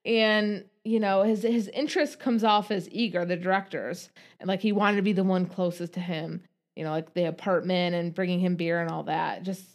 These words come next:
like I said, it was kinda self-evolved. So it was hard to, like, just focus on this, him as a villain, and, like, was this predetermined? Like, did he know he always wanted to,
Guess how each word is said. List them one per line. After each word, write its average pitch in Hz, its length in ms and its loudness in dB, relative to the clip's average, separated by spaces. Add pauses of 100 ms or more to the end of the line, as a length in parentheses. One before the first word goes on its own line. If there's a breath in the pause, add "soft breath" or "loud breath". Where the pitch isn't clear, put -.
like 190 180 -2
I 185 80 0
said, 226 240 2
it 226 40 2
was 190 140 -4
kinda 190 200 0
self-evolved. 185 640 0
So 185 320 -2 (480 loud breath)
it - 80 2
was 233 160 2
hard 240 320 4
to, 302 80 2
like, 220 180 2
just 214 240 -2
focus 208 400 0
on 190 280 0
this, 180 260 2
him 196 280 0
as 190 120 0
a 180 80 2
villain, 185 480 2
and, 180 160 0
like, 170 260 -4
was 175 200 -2
this 175 640 -2 (580)
predetermined? 277 840 2
Like, 208 220 2
did 190 160 -2
he 202 160 -2
know 202 260 2
he 240 180 2
always 226 280 2
wanted 214 380 0
to, 196 540 2